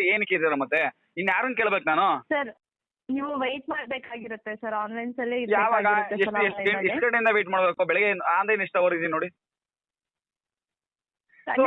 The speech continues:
Speaker 2: ಸರ್, ನಿಮ್ಮ
Speaker 1: ಈಗ
Speaker 2: ಲಾಗಿನ್
Speaker 1: ನೀನ್,
Speaker 2: ಅವರ್ಸ್
Speaker 1: ನಾನು
Speaker 2: ಕೌಂಟ್
Speaker 1: ಕೇಳ್ತಿರೋದು
Speaker 2: ಆಗುತ್ತೆ.
Speaker 1: ನಿಮಗೆ ಬಾ-, ಆರ್ಡರ್ ಕೊಡೋದು ನಿಮ್ ಕೈಲಿ ಇಲ್ಲ, ಓಕೆ. ನನಗೆ ಬರೋ ಆರ್ಡರ್ ನನಗೆ ಬೇಡ ಅಂದ್ರೆ ನಾನು ಲೀವ್, ಲೀವ್ ಮಾಡಕ್ ಬಿಡಿ, ಬಿಡಕ್ ಬಿಡಿ. ಅದಕ್ಕೆ ಪರ್ಫಾರ್ಮೆನ್ಸ್ ಏನಕ್ಕೆ ಕಮ್ಮಿ ಮಾಡ್ತೀರಾ? ನನಗೆ ಇಷ್ಟ ಇದ್ರೆ ಮಾಡ್ತೀನಿ ನಾನು. ಯಾ-, ನಿಮಗೆ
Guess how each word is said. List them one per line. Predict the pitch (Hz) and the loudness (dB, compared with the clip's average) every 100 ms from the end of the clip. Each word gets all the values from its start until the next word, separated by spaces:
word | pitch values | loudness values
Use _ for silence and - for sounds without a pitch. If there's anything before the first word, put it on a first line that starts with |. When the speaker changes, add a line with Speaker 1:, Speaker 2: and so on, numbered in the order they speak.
| 233 | 6
Speaker 2:
ಸರ್, | 262 302 262 | 6 4 2
ನಿಮ್ಮ | 262 | 0
Speaker 1:
ಈಗ | 254 | 2
Speaker 2:
ಲಾಗಿನ್ | 262 285 | 2 2
Speaker 1:
ನೀನ್, | 269 | 0
Speaker 2:
ಅವರ್ಸ್ | 247 226 | 0 0
Speaker 1:
ನಾನು | 226 262 | 2 0
Speaker 2:
ಕೌಂಟ್ | 269 | 0
Speaker 1:
ಕೇಳ್ತಿರೋದು | 220 226 262 254 | 0 2 2 2
Speaker 2:
ಆಗುತ್ತೆ. | 269 | 2
Speaker 1:
ನಿಮಗೆ | 254 269 180 | 0 0 0
ಬಾ-, | 170 - 120 135 | 0 0 0 0
ಆರ್ಡರ್ | 208 226 214 | 0 0 2
ಕೊಡೋದು | 220 214 247 | 2 2 0
ನಿಮ್ | 226 240 | -2 0
ಕೈಲಿ | 226 208 | 0 2
ಇಲ್ಲ, | 214 196 202 | 2 4 2
ಓಕೆ. | 208 208 170 - _ _ - | 2 2 0 -2 _ _ -4
ನನಗೆ | 180 202 196 | -2 0 2
ಬರೋ | 240 285 | 4 4
ಆರ್ಡರ್ | 285 285 | 4 0
ನನಗೆ | 262 254 | 2 2
ಬೇಡ | 277 | 2
ಅಂದ್ರೆ | 285 285 | 4 2
ನಾನು | 285 247 | 2 2
ಲೀವ್, | 285 277 226 190 | 2 2 2 2
ಲೀವ್ | 285 285 | 2 2
ಮಾಡಕ್ | 294 254 | 2 2
ಬಿಡಿ, | 294 226 | 0 2
ಬಿಡಕ್ | 285 254 | 2 2
ಬಿಡಿ. | 294 277 240 | 2 4 4
ಅದಕ್ಕೆ | 208 285 - | 2 -2 -2
ಪರ್ಫಾರ್ಮೆನ್ಸ್ | 190 262 294 294 | 0 2 2 2
ಏನಕ್ಕೆ | 277 277 | 0 0
ಕಮ್ಮಿ | 269 262 | 2 2
ಮಾಡ್ತೀರಾ? | 233 226 | 2 2
ನನಗೆ | 214 180 | 0 0
ಇಷ್ಟ | 262 254 | 2 2
ಇದ್ರೆ | 277 240 | 2 0
ಮಾಡ್ತೀನಿ | 233 247 240 | 0 0 2
ನಾನು. | 214 160 131 _ _ _ _ _ _ _ _ _ _ _ _ _ _ _ - - _ 151 | 2 2 0 _ _ _ _ _ _ _ _ _ _ _ _ _ _ _ -20 -20 _ -2
ಯಾ-, | 156 185 | -2 -2
ನಿಮಗೆ | 208 | -2